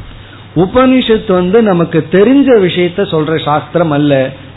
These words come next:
தெரியாத விஷயத்த சொல்ற சாஸ்திரம். தெரியாத விஷயத்த சொல்ற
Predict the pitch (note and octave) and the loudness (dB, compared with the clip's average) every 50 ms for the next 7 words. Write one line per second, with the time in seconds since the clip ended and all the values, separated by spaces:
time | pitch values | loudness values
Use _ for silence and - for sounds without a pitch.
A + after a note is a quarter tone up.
0 | - - C#3+ C#3 C#3 D3+ F3 F#3 G3+ G3+ G3+ G#3+ A#3 B3+ C4 B3 G3 E3+ C3+ D#3 | -8 -2 0 2 2 4 4 4 4 4 4 4 4 4 2 2 2 0 -2 -4
1 | D#3 D3 D3+ F3+ F#3 - D3 C3 B2 C#3+ - D3 C3 C3+ C3 B2 B2 - - C#3+ | -4 -2 -4 -4 -4 -4 -4 -4 -4 -4 -6 -4 -4 -4 -4 -4 -6 -8 -10 -10
2 | - - - - - - - - - - - - - - - - - - - - | -10 -10 -14 -18 -20 -20 -20 -20 -20 -20 -20 -20 -20 -20 -20 -20 -20 -20 -20 -20
3 | - - - - - - - G3+ G#3 A#3 B3 B3+ B3+ B3+ B3+ B3+ B3 A#3+ G#3+ G3+ | -20 -20 -20 -20 -16 -2 2 2 4 4 4 4 4 2 2 2 2 2 2 2
4 | F#3+ E3 G#3 G3+ G#3 G3+ G#3 F#3 - F3+ F3 F3 F#3 | 0 0 0 0 0 0 -2 -2 -2 -2 -2 0 0